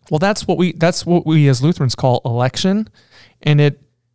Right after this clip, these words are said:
presupposes predestination, because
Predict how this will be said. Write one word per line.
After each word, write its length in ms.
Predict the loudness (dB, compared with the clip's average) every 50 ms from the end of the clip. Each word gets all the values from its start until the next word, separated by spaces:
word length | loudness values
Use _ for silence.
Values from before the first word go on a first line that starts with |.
| _ _
presupposes 880 | -4 0 0 0 0 0 -2 -4 -4 0 0 2 2 2 0 0 -2 -2
predestination, 1000 | -4 -6 -4 -2 0 0 0 0 -2 -4 -4 -2 -2 -2 -2 -4 -6 -10 -12 -14 -18 _ _ _ _ _ _ _ _ _
because 500 | -6 -6 -2 0 2 2 2 2 0 -4